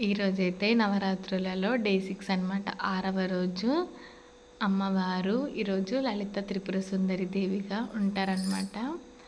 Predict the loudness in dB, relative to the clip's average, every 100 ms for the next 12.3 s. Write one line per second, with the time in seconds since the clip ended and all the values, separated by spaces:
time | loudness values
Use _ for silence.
0 | -20 -20 -20 -20 -16 -6 -4 -2 0 2
1 | 2 2 -2 0 -2 -2 -2 -2 -2 0
2 | 0 0 -2 0 0 0 -2 -2 -4 -2
3 | -2 -2 -4 -2 -4 -6 -12 -16 -16 -6
4 | 0 4 4 4 2 2 2 0 -4 2
5 | 4 6 4 2 2 2 2 2 0 -2
6 | -8 -18 -20 -20 -8 -4 0 -2 -2 -4
7 | -2 0 0 0 -2 -4 -16 -20 -8 -2
8 | 2 2 2 2 2 2 2 0 -2 -2
9 | 0 -2 -2 0 2 4 4 2 0 0
10 | 0 -2 -2 0 0 0 -4 -2 0 2
11 | 0 0 0 0 2 0 -2 -2 0 2
12 | 2 2 -2